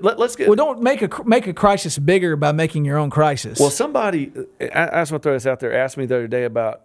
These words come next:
Speaker 1: our, our plan for when websites go down. I plan around making them not go down.
Speaker 2: Yeah, back up the backup to
Speaker 1: Yeah.
Speaker 2: back it up.
Speaker 1: All the redundancy, and that wasn't really a satisfactory answer. And I said,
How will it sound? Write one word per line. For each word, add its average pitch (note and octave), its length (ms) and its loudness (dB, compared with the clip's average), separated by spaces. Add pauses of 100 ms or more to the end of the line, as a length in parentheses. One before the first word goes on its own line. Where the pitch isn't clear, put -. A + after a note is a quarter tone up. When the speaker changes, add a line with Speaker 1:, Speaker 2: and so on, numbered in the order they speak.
Speaker 1:
our, G#2+ 320 0
our A2 100 0
plan B2+ 460 -2
for G#2+ 400 -4 (220)
when A#2+ 200 0
websites A2+ 520 -2
go G#2 140 -2
down. - 380 -8 (880)
I C#4 160 2
plan D3 380 -2
around A#2 360 -2
making A#2+ 360 -2
them G#2+ 200 -2
not B2 320 -2
go G#2 200 -2
down. - 440 -12 (800)
Speaker 2:
Yeah, G3+ 180 4
back D#3 300 0
up D3+ 160 2
the C#3 80 -4
backup C#3+ 480 0
to - 80 2
Speaker 1:
Yeah. - 60 6
Speaker 2:
back D#3 220 2
it A2 80 -6
up. G#2+ 200 -6 (500)
Speaker 1:
All G3 220 4
the G3+ 80 -6
redundancy, D#3 880 -2 (440)
and C#3+ 100 6
that E3+ 100 0
wasn't G3 260 0
really F3+ 200 2
a C3 60 0
satisfactory C#3+ 840 -2
answer. C3+ 600 -4 (580)
And C#3 80 2
I C#3+ 40 2
said, - 200 -4